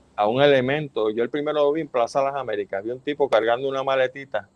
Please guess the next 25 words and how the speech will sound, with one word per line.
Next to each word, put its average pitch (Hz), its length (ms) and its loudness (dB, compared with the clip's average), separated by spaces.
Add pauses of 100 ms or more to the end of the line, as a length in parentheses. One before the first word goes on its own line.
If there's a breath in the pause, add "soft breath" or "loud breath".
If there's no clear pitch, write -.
(460)
con 117 140 -4
su 117 160 0
teléfono 110 500 4
inalámbrico 127 800 -2 (800)
y 117 380 0
lo 127 220 4
veía 135 280 8
tan 147 340 -2
tonto 135 580 -2 (1080)
que 113 100 -4
yo 113 80 0
tenía 143 260 2
que 143 80 -4
estar 143 220 0
cargando 139 460 0
una, 131 300 0
cargando 123 420 0
una 139 140 -2
maleta 139 400 -2
como 113 200 -6
si 110 140 -4
fuera, 123 580 6
qué 127 80 -2
sé 123 200 -2
yo, 143 260 -2